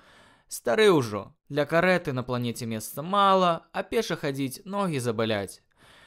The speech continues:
«Дык я ўжо бачыў», — сказаў маленькі прынц, і яшчэ раз кінуў вокам за спіну караля на другі бок планеты. «Тут анікога больш няма».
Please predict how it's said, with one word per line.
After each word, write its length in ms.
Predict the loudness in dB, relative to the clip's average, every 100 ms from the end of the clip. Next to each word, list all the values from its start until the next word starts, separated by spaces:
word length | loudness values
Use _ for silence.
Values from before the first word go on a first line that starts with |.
| _ _ _
«Дык 220 | -8 -8
я 160 | 0 2
ўжо 240 | 4 4
бачыў», — 480 | 6 6 4 -6 -12
сказаў 320 | -16 -10 -6
маленькі 400 | -4 -4 -6 -8
прынц, 400 | -8 -8 -8 -10 -16
і 160 | -10 -8
яшчэ 240 | -6 -6
раз 240 | -4 -6 -6
кінуў 240 | -6 -4
вокам 320 | -4 -4 -6
за 160 | -6 -8
спіну 320 | -8 -8 -6
караля 480 | -6 -4 -4 -4 -8
на 120 | -12
другі 320 | -10 -10 -10 -10
бок 160 | -10
планеты. 540 | -8 -10 -8 -12 -16 -20 _ _ _ _ -8
«Тут 240 | -8 -8 -16
анікога 840 | -6 -4 -2 -4 -6 0 0 0 -4
больш 320 | -8 -8 -10
няма». 400 | -16 -16 -18